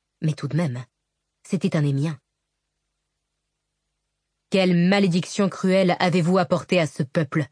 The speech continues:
espèce d'animal ? » demanda Killerm d'une voix insistante. « Des jeux de mots indécents »,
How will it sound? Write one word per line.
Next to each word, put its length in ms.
espèce 360
d'animal ? » 600
demanda 340
Killerm 480
d'une 200
voix 160
insistante. « 720
Des 240
jeux 200
de 100
mots 220
indécents », 560